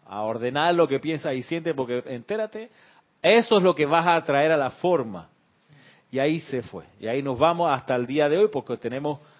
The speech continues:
la enseñanza de los maestros ascendidos traducida. Entonces, parte de esa enseñanza es desarrollar el corazón comprensivo. Si masivamente se hubiese desarrollado eso,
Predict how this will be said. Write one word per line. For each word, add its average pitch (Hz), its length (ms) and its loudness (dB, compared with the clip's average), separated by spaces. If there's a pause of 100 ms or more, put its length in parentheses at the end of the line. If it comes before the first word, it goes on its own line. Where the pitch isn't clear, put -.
(220)
la 123 100 -4
enseñanza 123 360 -6
de 147 60 -2
los 123 80 -4
maestros 123 320 -4
ascendidos 123 320 -8
traducida. 123 500 2
Entonces, 180 460 0 (260)
parte 190 300 2
de 196 60 2
esa 190 160 -2
enseñanza 170 640 -2
es 185 160 2
desarrollar 175 400 2
el 202 60 0
corazón 180 300 0
comprensivo. 131 680 -4
Si 156 220 -6
masivamente 190 1000 -2 (340)
se - 140 -10
hubiese 180 320 2
desarrollado 160 640 0
eso, 190 360 -4